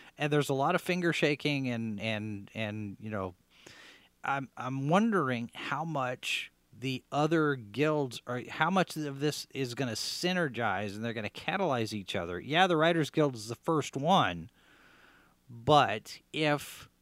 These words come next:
Directors Guild, I mean, sag, I think, is the next one, and then Directors Guild after that. What if this thing just snowballs into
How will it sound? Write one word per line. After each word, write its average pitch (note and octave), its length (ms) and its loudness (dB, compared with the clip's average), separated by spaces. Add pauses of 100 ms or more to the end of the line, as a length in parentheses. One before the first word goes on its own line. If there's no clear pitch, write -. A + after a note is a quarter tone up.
(240)
Directors B2 540 -2
Guild, B2 480 -4 (100)
I C3+ 100 -4
mean, A#2 180 -6
sag, E3+ 420 4
I C3+ 120 4
think, C3+ 180 -2
is A2+ 180 -2
the B2 120 -2
next B2+ 440 -2
one, A#2 460 -2
and A2+ 160 -8
then A#2+ 100 -4
Directors A2+ 500 -4
Guild G2 260 -6
after B2+ 280 0
that. F#2+ 220 -4
What D#3 220 2
if D4 100 -2
this - 240 -6
thing A3 260 0
just E3+ 260 0
snowballs D3+ 720 4
into C#3 320 -4